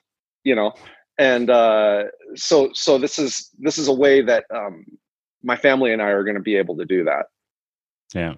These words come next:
Speaker 2: very cool. And I think, um, uh, I've already mentioned this, like, one, once or twice on the podcast because I was, like, in Budapest a couple of, of months ago.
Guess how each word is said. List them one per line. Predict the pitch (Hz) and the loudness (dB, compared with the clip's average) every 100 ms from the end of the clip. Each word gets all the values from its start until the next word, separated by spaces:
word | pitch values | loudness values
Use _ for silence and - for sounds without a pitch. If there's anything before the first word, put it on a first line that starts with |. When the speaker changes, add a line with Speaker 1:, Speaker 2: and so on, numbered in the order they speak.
| _ | _
Speaker 2:
very | 92 92 87 | 0 0 0
cool. | 98 87 87 | 0 0 2
And | 90 | 2
I | 95 | 2
think, | - 98 95 | 2 2 2
um, | 95 90 85 - - - - | 4 2 0 -10 -18 -18 -4
uh, | 87 85 82 82 - | 0 0 0 -2 -4
I've | 95 | -4
already | 98 87 85 82 | -2 -2 -2 -2
mentioned | 85 87 - 87 | 0 0 -2 -4
this, | 85 - 85 | -4 -6 -6
like, | 82 82 | -6 -4
one, | 87 85 - | -4 -4 -2
once | 90 90 | -2 -2
or | 85 | -4
twice | - 95 92 | 2 2 2
on | 90 | 0
the | 85 | 0
podcast | - 95 - 90 82 - | 2 0 0 -2 -2 -2
because | - 90 82 | -4 -2 0
I | |
was, | 82 85 87 | 0 0 0
like, | 80 82 | -4 -4
in | 80 | -6
Budapest | 87 87 - 85 - | -2 -2 0 -4 -4
a | 87 | -6
couple | 98 90 90 | -4 -2 -2
of, | 80 90 | -4 -2
of | 104 - | -2 0
months | 104 113 110 | 2 2 0
ago. | 98 80 85 85 | -2 0 2 2